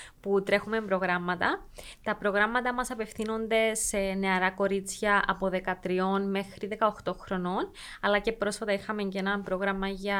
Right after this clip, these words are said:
άνω των δεκαοκτώ. Εμ, και είναι διήμερα προγράμματα,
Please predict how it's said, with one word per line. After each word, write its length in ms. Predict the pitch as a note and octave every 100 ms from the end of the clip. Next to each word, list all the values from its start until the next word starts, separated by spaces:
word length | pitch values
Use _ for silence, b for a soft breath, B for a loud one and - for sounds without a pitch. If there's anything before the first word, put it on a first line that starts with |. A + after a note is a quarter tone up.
| F#3+
άνω 200 | F#3 F#3
των 120 | F3+ E3
δεκαοκτώ. 680 | E3+ D#3+ E3 - F3 C4+ - B B B B -
Εμ, 800 | G3 G3 F#3+ F#3 F3+ F3+ F3 F#3+ B B B -
και 140 | C4+ F#4 F#4+
είναι 260 | - C4 D4 D4 - G3
διήμερα 440 | A3+ D4 D4+ A#3
προγράμματα, 840 | G3 F#3+ F#3+ F3+ F3+ F3 G#3+ G4